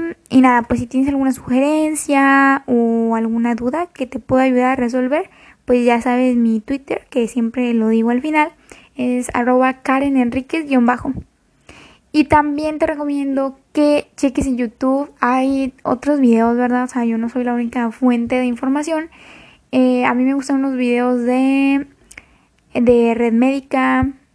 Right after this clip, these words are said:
puedes checarlo, o también de Médico que se respeta, que hecho yo me inscribí al Patreon de Médico que se respeta porque se me hace como que te da mucha, mucha información. Y también, eh,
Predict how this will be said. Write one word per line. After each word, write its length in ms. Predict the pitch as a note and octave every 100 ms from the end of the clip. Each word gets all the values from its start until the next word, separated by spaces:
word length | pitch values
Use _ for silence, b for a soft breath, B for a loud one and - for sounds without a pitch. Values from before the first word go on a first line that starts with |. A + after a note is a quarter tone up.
| _
puedes 220 | B3 B3
checarlo, 640 | A#3+ B3 B3 B3+ C4 C4 C4
o 120 | B3
también 520 | A#3+ A#3+ A#3+ A#3+ A#3+ A#3+
de 760 | B3 B3 A#3 A3+ G#3+ G#3 G#3+ b b b
Médico 340 | B3+ C4 C4 C4+
que 140 | B3
se 100 | B3
respeta, 480 | A#3 A3 B3+ B3 -
que 140 | -
hecho 200 | B3+ -
yo 300 | C4 C4 C#4
me 140 | - B3+
inscribí 420 | B3+ - A#3+ B3
al 160 | C4 C4
Patreon 680 | - C#4 C4+ C#4 B3+ C4 -
de 320 | A#3+ A#3 A3
Médico 360 | G#3+ A3 A3 B3+
que 100 | C4+
se 80 |
respeta 380 | C#4+ C4+ C#4 C#4
porque 420 | C4+ - A#3 A3+
se 100 | A3
me 120 | A3+ A3+
hace 160 | A3+
como 240 | B3+ A#3+ A#3
que 240 | C4 - -
te 80 | A#3+
da 140 | A#3+
mucha, 360 | A#3+ C#4 C4+ C#4+
mucha 180 | C4+
información. 500 | C#4 C4 B3 B3 C#4 - b b b b b b b -
Y 480 | D4+ E4 E4+ F4 F4+ F#4 _ _ _ _ _ _ _ _ - - _ C4+
también, 520 | C#4+ C4 B3+ C4+ C#4 -
eh, 560 | C4+ B3+ B3 A#3+ A#3+